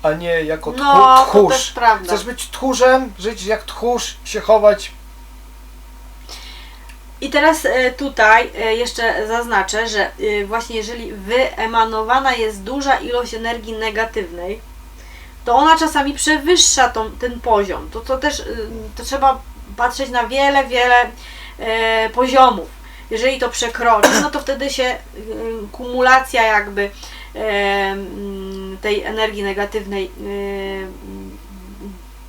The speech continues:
Speaker 2: przechyla na tą stronę, no i mamy, e, daną, daną sytuację, e, odhaczoną, że znowu się zdarzyło coś takiego i takiego.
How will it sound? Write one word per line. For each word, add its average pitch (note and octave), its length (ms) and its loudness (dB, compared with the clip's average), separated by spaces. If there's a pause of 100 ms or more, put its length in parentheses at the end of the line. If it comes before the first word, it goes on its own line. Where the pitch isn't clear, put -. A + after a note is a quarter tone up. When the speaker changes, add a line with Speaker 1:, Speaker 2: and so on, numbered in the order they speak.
(360)
Speaker 2:
przechyla B3 520 4
na G#3+ 140 0
tą G3 220 -8
stronę, A3+ 500 0
no E4+ 140 4
i E4+ 160 -2
mamy, D#4 320 2 (380)
e, A#3+ 480 4
daną, C4 640 6
daną A#3+ 400 4
sytuację, A3 720 2
e, - 40 -4 (580)
odhaczoną, C#4 720 4
że A3+ 120 -4
znowu C4+ 320 2
się A#3 140 -6
zdarzyło G#3 480 -2
coś G#3+ 220 -8
takiego G#3 420 -4
i F#3 60 -6
takiego. E3+ 360 -12